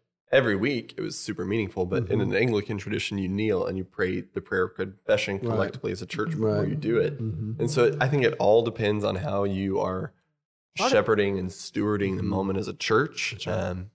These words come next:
Speaker 1: it's not about the frequency or
Speaker 2: Mm-hmm.
Speaker 1: the infrequency.
Speaker 2: Right.
Speaker 1: It's
Speaker 2: Right. And
Speaker 1: you
Speaker 2: we, and, and, you know, in our society, to me, particularly, particularly in the, in the free church tradition,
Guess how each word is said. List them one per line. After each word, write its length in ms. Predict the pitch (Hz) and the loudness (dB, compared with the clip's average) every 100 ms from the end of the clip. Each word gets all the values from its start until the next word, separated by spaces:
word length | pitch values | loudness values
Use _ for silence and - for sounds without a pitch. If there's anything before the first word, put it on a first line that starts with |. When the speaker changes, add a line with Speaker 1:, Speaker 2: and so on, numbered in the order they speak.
| _ | _
Speaker 1:
it's 180 | - - | -10 0
not 200 | 98 101 | 2 2
about 300 | 78 101 - | -2 -4 -6
the 80 | 110 | -4
frequency 760 | 135 123 - - 113 117 117 | -4 -4 -8 -10 -6 -2 2
or 60 | 104 | 2
Speaker 2:
Mm-hmm. 80 | |
Speaker 1:
the 140 | 98 101 | 2 0
infrequency. 580 | 107 - 95 - 92 113 | -2 -4 -6 -6 -6 -4
Speaker 2:
Right. 100 | 170 | -4
Speaker 1:
It's 300 | - - - _ _ - | -4 -12 -18 _ _ -12
Speaker 2:
Right. 280 | 110 98 - _ | -10 -10 -16 _
And 100 | 190 | 0
Speaker 1:
you 60 | 254 | 2
Speaker 2:
we, 120 | 262 | 0
and, 160 | 190 190 | 0 0
and, 120 | 202 | -2
you 60 | 240 | 2
know, 100 | 208 | 2
in 60 | 175 | 4
our 200 | 208 208 | 2 2
society, 500 | - 170 - 165 156 | 0 2 2 2 0
to 100 | 147 | 0
me, 300 | 143 147 147 - _ _ _ _ | 0 0 -2 -8 _ _ _ _
particularly, 540 | 165 - 285 214 175 156 | -6 -2 0 2 4 2
particularly 500 | - - 202 214 180 | -2 -8 -2 2 4
in 120 | 147 | 4
the, 180 | 131 110 | 2 2
in 60 | |
the 100 | 135 | 0
free 220 | 127 151 139 | 2 2 2
church 260 | 127 117 | 0 0
tradition, 480 | - 110 107 95 | -2 -2 -2 -4